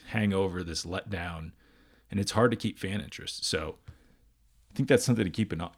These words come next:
keep an eye on. And also Tom Pidcock, uh, got fourth. He signed with Ineos the next day. It's not clear to me if he's gonna keep racing.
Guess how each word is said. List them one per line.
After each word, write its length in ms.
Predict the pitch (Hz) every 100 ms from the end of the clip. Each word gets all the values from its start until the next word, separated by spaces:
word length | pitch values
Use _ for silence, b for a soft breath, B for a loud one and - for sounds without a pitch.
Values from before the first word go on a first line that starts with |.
| - -
keep 240 | 139 135
an 80 | 101
eye 200 | 104 107
on. 340 | 110 110 110 -
And 180 | 101 98
also 320 | 135 131 113
Tom 320 | - 113 87
Pidcock, 580 | 120 110 127 117 110 - -
uh, 220 | 90 80
got 240 | 87 87
fourth. 480 | - 143 135 135 - -
He 100 | 110
signed 240 | - 127
with 160 | 120 -
Ineos 460 | 101 104 120 -
the 100 | -
next 280 | 92 85 -
day. 340 | 82 85 110 123 b b b b
It's 140 | - -
not 340 | 180 - -
clear 320 | - 151 156
to 80 | 135
me 160 | 110 101
if 140 | 90
he's 160 | 117 104
gonna 200 | 110 87
keep 380 | - - 101 -
racing. 500 | 90 98 - 87